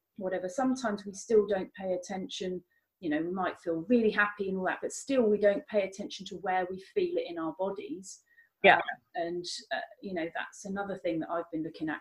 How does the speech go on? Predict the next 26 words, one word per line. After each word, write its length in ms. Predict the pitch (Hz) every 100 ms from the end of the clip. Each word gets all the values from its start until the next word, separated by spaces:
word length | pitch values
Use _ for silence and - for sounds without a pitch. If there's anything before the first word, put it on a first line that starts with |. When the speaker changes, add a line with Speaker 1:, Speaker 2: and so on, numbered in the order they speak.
| -
Speaker 1:
quite 160 | 160 -
a 40 | 165
lot 200 | 175 -
lately. 380 | - 139 - 151
And, 120 | 143 156 - - _ -
and 120 | 180
I 160 | 185 180 - -
truly 340 | 214 190 170
believe 480 | 165 175 170 165 156
about 360 | 151 151 -
the 260 | 160 156 147
emotional 760 | 170 170 165 160 165 160 156 151
physical 460 | 170 151 156 156
connection, 680 | 151 175 190 - - 139 143
and 160 | 156 143
in, 300 | 156 156 170 175
in 200 | 165 160
that 200 | 160 - - -
our 220 | 175 160 156
sickness 840 | - 208 - - 147 165 - - - _ -
is 180 | 165 165
related 420 | 175 175 - -
to 100 | 170
an 80 | 165
emotional 480 | 165 160 156 165 180
issue. 440 | 185 - 113 139